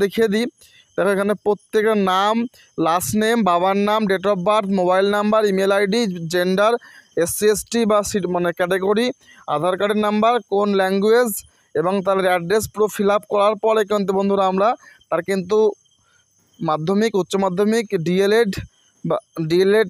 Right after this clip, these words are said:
তার সম্পূর্ণ details এবং ছবি, সই আমি দিলাম scan করে এবং তারপরে বন্ধুরা আমার কিন্তু save as draft আমি click করবো এইখানটায়, ঠিক আছে বন্ধুরা? তো আমি click করলাম, click করার পর আমাদের সামনে কিন্তু সেভ,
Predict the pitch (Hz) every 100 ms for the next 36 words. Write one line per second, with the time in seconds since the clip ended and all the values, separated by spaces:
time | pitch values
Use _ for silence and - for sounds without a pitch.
0 | - 202 180 196 180 214 196 190 233 208
1 | 202 202 - 196 196 220 - 196 214 254
2 | - _ _ _ _ _ _ - 165 190
3 | 190 196 226 208 - 208 202 196 214 233
4 | 359 _ _ _ - 180 185 180 202 214
5 | 214 226 240 196 - 196 220 185 196 196
6 | 233 226 202 190 170 156 151 175 135 131
7 | - _ _ _ _ _ _ _ _ _
8 | _ _ _ - 180 214 233 240 233 160
9 | 147 _ _ _ _ _ _ _ _ 175
10 | 190 202 196 - 214 214 226 226 202 208
11 | - 226 220 214 214 214 220 202 214 -
12 | - 190